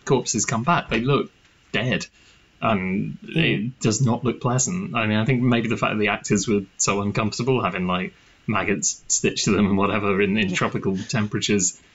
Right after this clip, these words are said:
Speaker 1: adds to that, but they, they, it just looks horrible. Like, there's something so just, ugh,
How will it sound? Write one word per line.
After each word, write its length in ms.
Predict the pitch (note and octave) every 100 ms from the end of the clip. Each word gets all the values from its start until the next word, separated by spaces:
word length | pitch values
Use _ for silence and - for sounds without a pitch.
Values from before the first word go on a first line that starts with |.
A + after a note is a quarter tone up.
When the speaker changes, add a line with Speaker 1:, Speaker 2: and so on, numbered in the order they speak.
| _ -
Speaker 1:
adds 360 | G#2+ A2+ B2
to 100 | -
that, 320 | A#2+ D3 E3 C#3
but 160 | A#2+
they, 160 | A2 G#2+
they, 200 | G#2+ A#2
it 260 | F#2 B2+ -
just 280 | E3 D3+
looks 540 | G2+ C#3 - - - - _ -
horrible. 720 | - C3 E3 F3+ C3 G#2 G2 - _ _ _ _
Like, 180 | C3+ B2+
there's 160 | B2+
something 280 | - C#3+ B2
so 540 | - D#3+ D#3 C3+ G#2+ G#2+ _ - B2+
just, 400 | B2 A#2+ - - -
ugh, 280 | D3+ A2